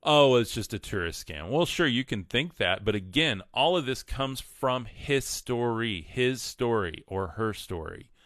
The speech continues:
Someone told you something that planted an idea in your head, and then you went and looked into it s-, for yourself, and you either experienced or didn't experience that phenomenon, so you became either a believer or a skeptic.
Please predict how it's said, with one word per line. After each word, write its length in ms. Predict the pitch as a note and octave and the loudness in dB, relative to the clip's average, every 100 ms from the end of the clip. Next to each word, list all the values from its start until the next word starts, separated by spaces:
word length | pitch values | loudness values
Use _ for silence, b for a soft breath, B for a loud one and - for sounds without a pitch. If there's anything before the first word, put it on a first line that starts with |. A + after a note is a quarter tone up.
| b b b b | b b b b
Someone 560 | - - D3+ F3+ F#3 F3 | -10 2 2 4 0 -2
told 380 | D#3 D3 D#3 C#3 | 0 2 2 2
you 160 | B2+ | -2
something 640 | A#2 - C3+ B2 - G2+ G2 | -2 0 0 0 -4 -4 -2
that 160 | G2 | -2
planted 460 | - B2 B2+ B2+ B2+ | -2 -2 -4 -2 -2
an 120 | A#2+ | -2
idea 440 | G#2 F#2+ F#2+ G#2+ A2 | -2 -2 -4 -4 -4
in 160 | G2+ | -6
your 180 | G#2 G#2 | -4 -6
head, 260 | G2 F#2+ F#2 | -4 -2 -2
and 160 | F#2 | -4
then 160 | G2+ G#2+ | -4 -2
you 140 | A2 | -2
went 180 | G#2+ G#2 | -2 -4
and 120 | F#2+ | -6
looked 220 | F#2+ G2+ | -6 -6
into 300 | A2 G2 G2 | -6 -6 -4
it 60 | G2 | -4
s-, 160 | - - | -6 -14
for 160 | - G2+ | -4 -2
yourself, 540 | F#2+ F2+ B2+ B2 - B B B | -2 0 4 4 4 B B B
and 140 | - A2 | -8 -4
you 100 | A2 | -2
either 280 | A2+ G#2 F#2 | -2 0 -2
experienced 640 | - - B2+ B2 B2 - | -4 -4 -2 0 -2 -4
or 100 | F#2+ | -8
didn't 420 | E2+ B2+ B2+ C3 | -4 -2 -2 -4
experience 680 | G#2 - - A#2 A2 G#2+ G2 | -10 -10 -6 -2 -2 -2 -6
that 340 | F#2 G2 G#2 | -4 -2 -2
phenomenon, 760 | - G#2+ G2 F#2+ F2+ F2 F2+ F2+ - B B B | -4 -4 -2 -4 -4 -4 -4 -8 -12 B B B
so 180 | - A2+ | -2 0
you 240 | G#2 G#2+ | 2 0
became 500 | F#2+ F2+ - G#2+ G#2+ | -4 -6 -2 -2 -2
either 300 | G#2 G#2 G2+ | -4 -2 0
a 80 | F#2+ | 0
believer 520 | F2+ G2 A#2 B2 A#2 | -2 -2 -2 0 0
or 180 | G#2 F#2 | -2 -4
a 60 | F2+ | -6
skeptic. 760 | - - E2+ - - _ - | -6 -6 -6 -8 -18 _ -20